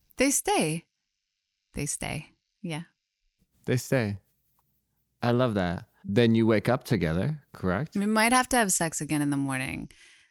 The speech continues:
Speaker 1: because it's a lot of lovemaking, and your body is, like, wakes up knowing. It wakes up being like, "I, I need, I need more of that."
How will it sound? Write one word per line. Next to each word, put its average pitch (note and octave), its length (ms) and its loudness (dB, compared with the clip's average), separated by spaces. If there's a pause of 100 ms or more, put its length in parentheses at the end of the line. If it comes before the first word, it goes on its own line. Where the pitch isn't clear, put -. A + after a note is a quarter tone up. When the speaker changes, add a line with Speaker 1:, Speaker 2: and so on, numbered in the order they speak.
(120)
Speaker 1:
because G3 280 -2
it's G#3+ 120 -2
a B3 60 2
lot E3+ 520 2
of D3+ 180 -4
lovemaking, E3+ 760 -2
and E3 140 -2
your D#3+ 120 -2
body F3 800 0 (460)
is, E3+ 220 -2
like, D3 540 -2 (480)
wakes E3+ 340 0
up D#3+ 180 -2
knowing. D3 640 -2 (200)
It - 80 -8
wakes E3 320 -2
up D3+ 140 -6
being D3 200 0
like, C3+ 360 -6
"I, C#3 260 0 (260)
I - 160 -4
need, D3 300 -2 (220)
I D#3 80 -2
need D3+ 160 0
more C#3 200 -4
of G#2+ 120 -6
that." D#2+ 200 -6